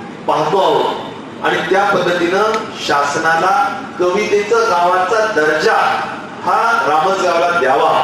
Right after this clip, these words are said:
अशा पद्धतीची आपली सर्वांची भावना आहे. आणि महा आद्य कवी ज्याला आपण म्हणतो, त्या महादंबा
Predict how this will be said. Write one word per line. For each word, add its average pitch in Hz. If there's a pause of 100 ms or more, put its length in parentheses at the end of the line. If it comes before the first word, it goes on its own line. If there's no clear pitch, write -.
(440)
अशा 240
पद्धतीची 175
आपली 165 (220)
सर्वांची 208
भावना 139
आहे. - (1700)
आणि 147 (100)
महा 190 (1500)
आद्य 185
कवी 185 (280)
ज्याला 175 (960)
आपण 160
म्हणतो, 147 (1300)
त्या 160
महादंबा 165